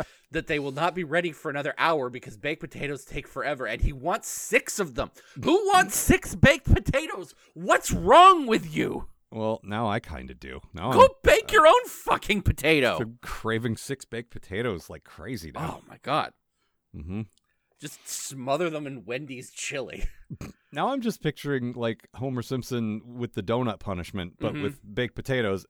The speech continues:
Speaker 1: and you guys are the ones who have to provide the baked potatoes.
Speaker 2: Uh-huh.
Speaker 1: Yeah, we're teaching him some ironic lesson here, so, uh, just keep those potatoes coming.
Speaker 2: I
Speaker 1: Ugh,
Speaker 2: t-,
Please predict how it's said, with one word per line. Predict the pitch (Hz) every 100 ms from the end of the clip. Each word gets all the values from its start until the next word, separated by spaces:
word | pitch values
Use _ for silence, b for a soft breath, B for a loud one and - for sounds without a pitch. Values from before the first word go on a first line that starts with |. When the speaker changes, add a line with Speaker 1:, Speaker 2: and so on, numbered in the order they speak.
| -
Speaker 1:
and | 131 113
you | 139
guys | 147 135
are | 113
the | 107
ones | 117 110
who |
have | 101 110
to | -
provide | 98 92 107 107
the |
baked | 98 101
potatoes. | - - 120 - - -
Speaker 2:
Uh-huh. | 113 147 180 _ _ _ _ _ _ _ _ _ _ _ B B B B B B B B B B
Speaker 1:
Yeah, | -
we're | 160 135
teaching | 196 196 185
him | 143
some | - 156
ironic | 131 123 139 123
lesson | 123 131 - 107
here, | 101 98 82
so, | - 95 92
uh, | 95 95
just | 101 -
keep | 160
those | 135
potatoes | - - 127 104 -
coming. | 98 82 71 -
Speaker 2:
I | 87
Speaker 1:
Ugh, | 85
Speaker 2:
t-, | -